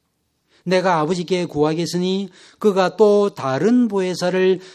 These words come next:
너희에게 주사 영원토록 너희와 함께 있게 하리니 그는 진리의 영이라. 세상은 능히 그를 받지 못하나니"라고 말씀했습니다. "내가 아버지께 구하겠으니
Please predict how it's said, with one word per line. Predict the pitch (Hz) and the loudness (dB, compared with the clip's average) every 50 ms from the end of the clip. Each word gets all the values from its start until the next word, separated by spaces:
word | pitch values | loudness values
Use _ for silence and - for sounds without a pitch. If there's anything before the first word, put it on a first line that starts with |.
| - _ | -14 _
너희에게 | 165 170 175 170 165 160 156 147 156 151 151 147 139 | 0 2 4 4 4 2 0 2 2 2 2 2 0
주사 | - - 147 127 - 117 104 92 87 87 - _ _ - _ - | -4 -6 -8 -8 -8 -10 -12 -14 -16 -20 -20 _ _ -20 _ 0
영원토록 | 151 156 160 180 220 247 247 240 - - 254 240 233 226 214 196 | 2 4 6 6 6 6 4 2 0 0 2 2 2 2 2 0
너희와 | 190 185 185 180 170 156 | 2 2 2 2 0 0
함께 | 170 170 165 160 180 175 165 165 165 151 | -2 -4 -4 -4 -4 -2 -2 -2 -4 -4
있게 | 170 165 170 - 156 | -8 -10 -8 -6 -6
하리니 | 143 131 127 127 143 175 170 135 110 101 - _ - _ _ _ | -6 -6 -6 -4 -2 -2 -2 -2 -2 -6 -10 _ -20 _ _ _
그는 | - 226 240 233 226 220 214 202 - | -2 0 0 2 0 0 -2 -2 -4
진리의 | - 240 247 262 247 240 220 190 165 156 | -4 -2 -2 0 0 0 0 0 0 0
영이라. | 175 190 175 147 110 98 90 87 _ _ _ _ _ _ _ _ _ _ _ | 0 0 -2 -2 -4 -6 -10 -20 _ _ _ _ _ _ _ _ _ _ _
세상은 | - - - 156 151 147 156 175 196 202 202 196 196 | -16 -8 -4 -2 -2 -2 -2 -4 -4 -4 -4 -4 -4
능히 | 196 190 185 175 165 | -4 -2 -4 -4 -4
그를 | - 170 170 170 165 160 | -4 -4 -4 -4 -6 -6
받지 | - 151 156 156 - - 190 185 185 190 190 185 185 - - - _ _ | -6 -8 -8 -8 -8 -6 -4 -2 -2 -2 -4 -6 -10 -16 -20 -20 _ _
못하나니"라고 | 135 127 127 - 139 139 135 135 135 131 123 117 110 107 107 110 110 107 | -10 -8 -8 -8 -8 -6 -6 -6 -6 -6 -6 -6 -8 -10 -10 -12 -12 -12
말씀했습니다. | 104 92 95 - - 104 92 95 92 - - 131 127 127 _ _ _ _ _ _ _ _ _ _ _ _ _ _ _ _ _ _ _ _ _ _ _ _ _ _ _ _ _ _ _ _ _ _ | -14 -14 -16 -16 -16 -16 -18 -18 -20 -20 -20 -20 -20 _ _ _ _ _ _ _ _ _ _ _ _ _ _ _ _ _ _ _ _ _ _ _ _ _ _ _ _ _ _ _ _ _ _ _
"내가 | 175 180 190 196 185 196 180 | -4 -2 0 0 2 0 0
아버지께 | 165 160 190 190 185 170 - 185 180 175 | 0 0 -2 -4 -4 -4 -4 -4 -4 -4
구하겠으니 | 147 - 139 139 139 151 156 160 180 160 - - 156 165 190 208 220 226 220 214 | -6 -6 -4 -2 -2 -2 -2 -4 -4 -6 -4 -4 -4 -2 0 -2 -2 -4 -6 -10